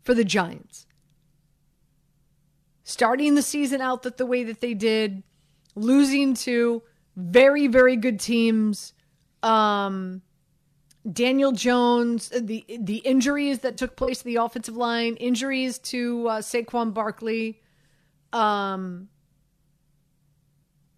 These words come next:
Daniel obviously getting injured with his neck, being out a few weeks, and then coming back, and then, of course, uh, then now,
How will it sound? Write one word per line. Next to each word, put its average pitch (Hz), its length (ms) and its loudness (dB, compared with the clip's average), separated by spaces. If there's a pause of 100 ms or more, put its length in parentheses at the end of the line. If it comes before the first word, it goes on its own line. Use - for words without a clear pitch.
Daniel 247 480 2
obviously 240 480 -2
getting 233 320 0
injured 214 580 0 (240)
with 202 200 -4
his 185 180 -8
neck, 233 420 -4
being 202 200 -6
out 226 180 -2
a 226 40 -6
few 233 220 -8
weeks, 226 380 -4
and 190 100 -8
then 190 120 -8
coming 220 260 -6
back, 208 320 -2
and 196 80 -8
then, 190 220 -8 (280)
of 190 120 -16
course, 214 420 -6
uh, - 240 -12
then 196 260 -4
now, 196 400 -4